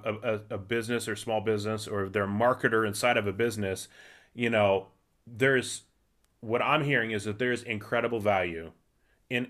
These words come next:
every bit of knowledge that you learn about your target audience or audiences, because of the fact that it's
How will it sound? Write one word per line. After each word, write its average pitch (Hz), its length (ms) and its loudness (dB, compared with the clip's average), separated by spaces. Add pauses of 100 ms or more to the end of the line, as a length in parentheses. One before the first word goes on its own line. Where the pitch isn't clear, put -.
every 143 340 2
bit 117 220 2
of 104 140 0
knowledge 101 380 0
that 101 40 -10
you 107 140 -6
learn 104 180 -2
about 98 320 0
your 98 160 -4
target 98 420 -2
audience 113 520 -2
or 107 240 0
audiences, 104 1040 -2 (760)
because 131 380 4
of 135 80 2
the 117 60 4
fact 110 400 2
that 107 120 2
it's 107 160 -2